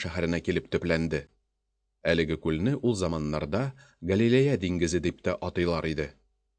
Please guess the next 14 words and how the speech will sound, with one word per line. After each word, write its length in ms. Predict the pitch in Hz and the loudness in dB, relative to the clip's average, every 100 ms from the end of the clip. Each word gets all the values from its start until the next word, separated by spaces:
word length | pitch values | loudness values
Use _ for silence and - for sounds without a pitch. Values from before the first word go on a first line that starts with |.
| _ _ _ | _ _ _
Шул 260 | - 95 | -4 -2
рәвешле, 540 | 80 76 76 - 110 127 - - - - | 0 -2 -4 0 0 0 -6 -20 -18 -6
Ишагыя 500 | 92 - 113 131 170 | -2 2 4 2 2
пәгамбәрнең 760 | 147 127 120 101 92 101 139 139 - _ _ _ _ | 2 4 6 4 4 4 4 0 -6 _ _ _ _
"Диңгезгә 680 | 78 82 98 98 101 95 113 120 | -2 0 2 2 0 2 2 2
илтүче 480 | 113 120 - 117 | 2 0 2 0
юл 240 | 90 110 117 | 2 2 2
буендагы 540 | 104 110 104 101 101 | 4 4 4 4 4
Зәбулун 560 | 98 101 98 98 120 110 | 4 4 4 4 4 2
җире, 380 | 85 80 76 69 _ _ _ _ 76 | 0 -2 -2 -8 _ _ _ _ -2
Нәптали 560 | 82 - - 82 101 | 0 0 -2 0 2
җире, 380 | 98 87 76 67 _ _ _ _ - | 0 -2 -4 -8 _ _ _ _ 2
Үрдүн 540 | 110 107 117 131 110 - | 4 4 6 6 6 2
аръягы, 540 | 95 85 85 90 80 | 2 4 2 2 0